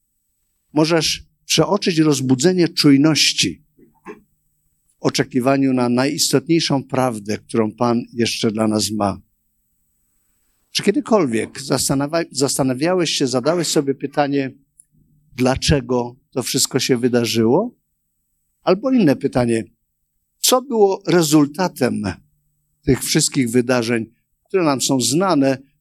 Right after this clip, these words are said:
które mamy powykrzywiane, właściwie skomercjalizowane do bólu i już nie wiemy, czy te wszystkie obrazy, które gdzieś,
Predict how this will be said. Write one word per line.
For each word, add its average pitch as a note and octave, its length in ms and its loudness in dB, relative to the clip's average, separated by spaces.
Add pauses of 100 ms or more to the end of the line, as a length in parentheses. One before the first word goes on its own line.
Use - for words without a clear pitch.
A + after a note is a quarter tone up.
(120)
które F#3+ 180 0
mamy D3 400 4
powykrzywiane, C#3 1200 0
właściwie B2+ 600 0
skomercjalizowane C3 1200 0
do B2 140 2
bólu B2+ 520 2 (1040)
i D3 100 4
już D3+ 240 2
nie D3+ 120 4
wiemy, C#3 360 2
czy A#2+ 520 0
te C3+ 140 2
wszystkie D3+ 500 0
obrazy, C3 520 0
które A#2+ 560 0 (400)
gdzieś, A#2+ 400 0